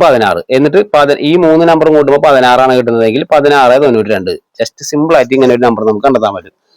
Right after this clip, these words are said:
ഇതല്ലേ, പതിനാറ് തൊണ്ണൂറ്റി രണ്ട്. കണ്ടല്ലോ, ഈ പതിനാറ് തൊണ്ണൂറ്റി രണ്ട് നമുക്ക് എടുക്കാം. അല്ലാന്നുണ്ടെങ്കിൽ പതിനാറ്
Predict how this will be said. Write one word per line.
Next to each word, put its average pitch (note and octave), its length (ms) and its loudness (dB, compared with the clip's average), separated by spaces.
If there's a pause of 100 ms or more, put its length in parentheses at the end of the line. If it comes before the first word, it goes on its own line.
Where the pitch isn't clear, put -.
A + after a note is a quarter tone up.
(440)
ഇതല്ലേ, G2+ 280 0 (140)
പതിനാറ് B2+ 720 2 (160)
തൊണ്ണൂറ്റി C#3+ 520 2
രണ്ട്. G2+ 280 -4 (1500)
കണ്ടല്ലോ, B2 320 2 (640)
ഈ C#3+ 160 2
പതിനാറ് D3+ 440 2
തൊണ്ണൂറ്റി C#3+ 340 2
രണ്ട് C#3 200 0
നമുക്ക് C#3 200 0
എടുക്കാം. B2+ 240 0 (500)
അല്ലാന്നുണ്ടെങ്കിൽ D#3 480 2
പതിനാറ് D#3 280 2